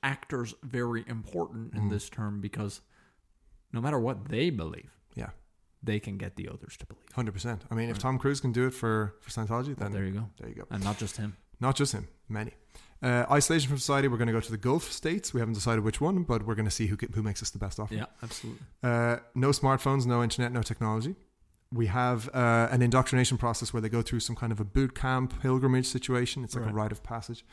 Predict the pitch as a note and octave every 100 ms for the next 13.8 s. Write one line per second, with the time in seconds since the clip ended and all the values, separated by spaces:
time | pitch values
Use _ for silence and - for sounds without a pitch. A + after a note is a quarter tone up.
0 | - B2+ C#3 D3 D3 B2 F#2+ C3+ - -
1 | C#3 D3 B2 B2+ C3+ G#2+ G2+ C#3 - A2
2 | - G#2 A2+ E2+ - A2+ C3+ E3+ - D#3
3 | - F#3 F#3 C3 C#3 D3+ D3 D#3 A#2+ B2+
4 | C3 C3 C#3+ A#2+ B2+ - C3+ - B2 A#2+
5 | A2+ A#2 A2+ A2+ B2 A#2+ A#2+ - B2+ A#2+
6 | - A#2 B2 A#2+ D3+ C3 A2 A#2 A2 B2+
7 | A#2+ A2+ A2 G#2+ A2 - - - - A#2+
8 | A2+ A#2+ A2 A#2+ C#3+ C3 A2+ G#2+ A2+ A2
9 | G#2 G2+ A#2 A2 A2 - A2 G#2 C#3+ G2
10 | F#3+ - - - B2+ A#2+ A#2 A#2 A#2 -
11 | _ - A2+ A#2+ B2 A#2+ B2+ B2+ B2 A2+
12 | A2+ B2+ A2+ A2 G#2+ A2+ A#2+ A#2 A2+ B2+
13 | C#3 - - - - B2+ A#2+ A#2+